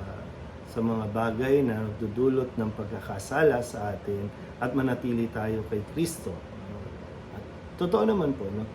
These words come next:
Kapag nawawala ang ating paningin si, kay, kay Kristo, na ibabaling natin sa iba, lalo na sa mga material na bagay, doon tayo mas madalas na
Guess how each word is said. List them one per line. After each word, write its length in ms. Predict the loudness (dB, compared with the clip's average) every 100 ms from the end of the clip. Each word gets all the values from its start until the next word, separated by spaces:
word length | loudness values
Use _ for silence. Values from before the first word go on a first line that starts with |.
| -12 -10 -6
Kapag 240 | 0 4
nawawala 640 | 6 4 4 4 4 2 0
ang 20 | -2
ating 240 | 0 -2 0
paningin 640 | 0 2 4 6 4 2 -2 -10 -12 -12 -12 -12 -12 -8 0
si, 160 | 0 2
kay, 400 | 4 4 6 2 -2 -2
kay 160 | -2
Kristo, 720 | 2 4 4 6 8 8 2 0
na 160 | 0
ibabaling 560 | 2 0 2 2 4 2
natin 400 | 0 0 -2 -2
sa 160 | -4
iba, 480 | -6 0 2 4 2 -4 -12 -14 -6
lalo 320 | -2 0 2
na 80 | 2
sa 160 | 0 0
mga 160 | 0
material 540 | 0 -2 -2 -2 0 -2
na 80 | 0
bagay, 480 | 2 2 2 0 -2 -4
doon 240 | -2 0 0
tayo 320 | -2 0 0
mas 240 | -2 -4
madalas 560 | -6 -4 -4 -4 -4 -4
na 80 | -6